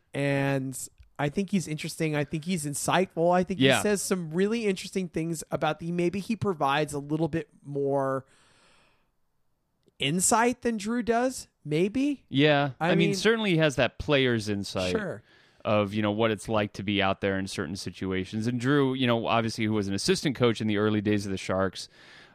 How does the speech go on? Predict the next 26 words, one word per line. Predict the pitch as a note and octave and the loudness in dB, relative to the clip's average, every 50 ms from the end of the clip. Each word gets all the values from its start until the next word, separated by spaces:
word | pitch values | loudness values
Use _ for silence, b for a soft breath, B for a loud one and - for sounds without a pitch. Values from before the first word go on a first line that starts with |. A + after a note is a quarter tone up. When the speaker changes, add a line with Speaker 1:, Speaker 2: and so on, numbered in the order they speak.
| - | -4
Speaker 2:
um, | - G2 G2 G2 F#2+ G2 F#2+ - - _ _ _ _ - | -2 0 2 2 2 0 -2 -6 -10 _ _ _ _ -2
you | C3+ B2 | 0 0
know, | G#2+ G#2+ | 0 0
he, | - - C#3 C#3 B2+ B2+ B2+ - _ _ _ - | 0 0 0 0 0 0 -2 -6 _ _ _ -12
Drew | B2 A2+ C#3+ D3 D3+ | -6 -2 2 2 2
never | C#3 C3 A#2 A#2 A2+ | 4 2 2 0 -2
played | - - - A#2+ A2 G#2 G#2 G2+ G2 F#2+ F#2 - - _ _ _ _ _ _ _ _ | -4 -2 0 0 2 2 2 0 -2 -4 -8 -14 -20 _ _ _ _ _ _ _ _
in | - A2 G#2+ | -4 -2 0
the | G#2+ G2+ | 0 0
N | G2 F#2+ | 0 0
H | F#2 F#2+ - - | -2 -2 0 0
L. | E3+ D#3 A#2 G#2 | 2 2 2 2
So, | G2 - - B2 A2+ G#2+ G#2 b b b b b b b b b b b - | 0 0 2 2 2 2 2 b b b b b b b b b b b -6
um, | - A2+ G#2+ G#2 G#2+ G#2 G2+ - - _ | -2 0 2 2 0 0 -4 -8 -10 _
yeah, | - F3+ F3 | 0 2 4
there, | D3 D3+ F3 C#3 | 4 4 2 0
that's | D3 F3+ G3 - | 0 -4 -2 0
a | F#3+ | 2
little | F#3 E3+ | 2 2
bit | C#3+ C3 | 2 2
different. | C#3 C3+ B2+ C#3+ C#3 | 2 2 2 0 0
It's | C3+ A#2+ - | -2 -4 -4
funny. | - D#3+ D3+ C#3+ C3+ | -2 0 2 2 4
You | B2+ C3 | 2 2
can | B2+ - B2+ B2 C#3 - - | 2 0 -2 -4 -6 -8 -6
really, | D3+ D3+ C#3+ C3+ C3+ C3 A#2+ - | -2 0 2 2 2 0 0 -4